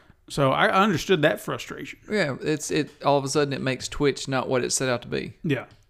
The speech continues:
Speaker 2: It, it's all of a sudden about, more about the money than it is about the people that,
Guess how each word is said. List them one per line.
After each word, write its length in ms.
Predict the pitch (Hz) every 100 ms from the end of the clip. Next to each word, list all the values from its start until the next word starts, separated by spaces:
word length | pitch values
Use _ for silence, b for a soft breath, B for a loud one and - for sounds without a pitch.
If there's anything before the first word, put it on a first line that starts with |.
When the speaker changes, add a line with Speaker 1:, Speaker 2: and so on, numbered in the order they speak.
| -
Speaker 2:
It, 240 | - -
it's 160 | - 120
all 100 | 123
of 80 | 117
a 60 |
sudden 320 | 117 127 123 117
about, 500 | 117 117 - - -
more 220 | 131 123
about 200 | 117 -
the 40 |
money 260 | 120 123 120
than 140 | 113
it 140 | 117 113
is 180 | 113 110
about 240 | 113 113
the 60 | -
people 300 | 123 120 110
that, 240 | - -